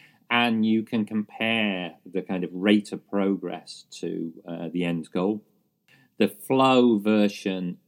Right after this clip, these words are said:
is really good if you've already got something out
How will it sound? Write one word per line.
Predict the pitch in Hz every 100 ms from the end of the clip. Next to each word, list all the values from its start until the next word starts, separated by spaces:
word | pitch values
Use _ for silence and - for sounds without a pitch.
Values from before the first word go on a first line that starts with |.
| -
is | 92 90 85 87 85 - -
really | 95 92 98 95 87 -
good | 87 87 - 95
if | -
you've | 95 95
already | 101 95
got | 92 92
something | - 90 87 85
out | 87